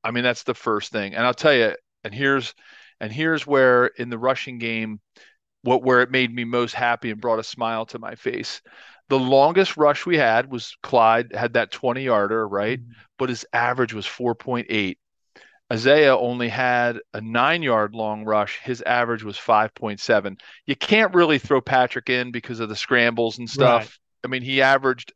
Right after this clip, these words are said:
Speaker 1: eight and a half yards. He had an eleven-yard run, but it's, it throws things off a little bit. Those two guys with, with, you know, didn't get their average per rush thrown off by, like, a,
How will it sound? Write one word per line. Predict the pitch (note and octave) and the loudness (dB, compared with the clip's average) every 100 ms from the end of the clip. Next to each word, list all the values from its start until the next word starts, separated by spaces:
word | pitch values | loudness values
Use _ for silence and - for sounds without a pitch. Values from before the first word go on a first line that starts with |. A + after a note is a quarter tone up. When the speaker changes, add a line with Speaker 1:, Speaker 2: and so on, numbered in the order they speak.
| - | -6
Speaker 1:
eight | C3 G#2+ | -6 -4
and | G#2+ | -2
a | |
half | B2+ A#2+ | -2 -2
yards. | B2 A2+ A2 G#2+ | 0 0 0 -4
He | - A#2 | -12 -6
had | B2 A#2 | -6 -4
an | |
eleven-yard | A2 A2+ A2 A2 G#2 G2+ | -4 -4 -6 -8 -8 -6
run, | A2 G#2+ | -4 -4
but | G#2 A2 | -4 -4
it's, | - A#2+ - | -6 -8 -6
it | C3 B2+ | -6 2
throws | F3 D3 | 4 4
things | C#3+ A#2+ | 2 0
off | A#2 G#2+ | 2 2
a | B2 | 0
little | G#2+ G#2 | -4 -2
bit. | G#2+ - - - - _ | -2 -4 -20 -20 -20 _
Those | D#3+ F#3+ F#3 | 6 6 4
two | - E3+ | -2 0
guys | D#3+ D#3+ C#3+ A#2+ G#2+ G#2 - _ _ _ _ _ _ _ _ _ _ _ | 4 6 6 4 2 -2 -10 _ _ _ _ _ _ _ _ _ _ _
with, | C#3+ C#3+ - | 0 0 0
with, | B2+ - - _ - | -2 -2 -14 _ -2
you | C#3 | 2
know, | C3 A#2 | 2 0
didn't | - D3+ D#3+ D3+ | 4 4 4 -2
get | D#3+ C#3+ - | 2 2 2
their | C#3+ C3+ - | 2 2 2
average | C3 C3 C3+ C3 - | 2 2 -2 -8 -8
per | - B2+ | -4 -4
rush | A#2 C3 A#2+ - | 0 2 2 -2
thrown | - C3+ B2 | -8 -6 -4
off | B2 B2 A2+ | 0 0 0
by, | A#2+ A2+ | 0 0
like, | A2+ A2 G#2 | 0 -4 -2
a, | A2 | -6